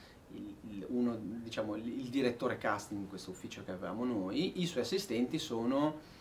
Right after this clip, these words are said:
eh, quelli che poi lo seguono con lui in questo viaggio e tutti insieme seguono questo nonno con tutta una serie di rapporti che sono gli stessi che c'erano nella realtà.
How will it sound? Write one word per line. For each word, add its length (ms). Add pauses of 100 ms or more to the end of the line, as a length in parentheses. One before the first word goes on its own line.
(380)
eh, 680
quelli 220
che 140
poi 180
lo 80
seguono 400
con 140
lui 160
in 80
questo 260
viaggio 640 (360)
e 160
tutti 280
insieme 440
seguono 440
questo 280
nonno 460
con 260
tutta 240
una 100
serie 260
di 140
rapporti 720
che 120
sono 260
gli 80
stessi 340
che 100
c'erano 340
nella 300
realtà. 420